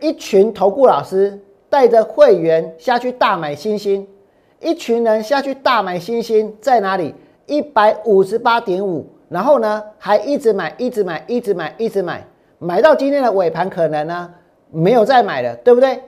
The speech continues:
买不下去了，所以才拉尾盘，可能是这样。但在这个过程当中呢，投资朋友要损失多少钱？投顾老师大买的不只是星星，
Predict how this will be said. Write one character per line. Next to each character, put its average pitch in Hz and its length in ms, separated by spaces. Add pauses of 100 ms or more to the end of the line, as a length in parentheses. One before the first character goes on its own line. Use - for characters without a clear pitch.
(140)
买 180 200
不 214 120
下 247 200
去 240 220
了， 175 220
所 233 160
以 220 80
才 185 160
拉 214 160
尾 170 120
盘， 113 240 (140)
可 151 120
能 151 140
是 208 120
这 208 140
样。 185 200 (340)
但 269 80
在 285 120
这 285 120
个 262 120
过 285 200
程 196 200
当 220 180
中 208 200
呢， 208 200 (300)
投 202 160
资 269 100
朋 226 160
友 214 100
要 226 140
损 185 240
失 220 140
多 233 120
少 185 140
钱？ 117 260 (800)
投 190 140
顾 320 180
老 226 160
师 277 220
大 285 300
买 165 180
的 190 140
不 190 200
只 185 160
是 220 120
星 220 240
星， 196 360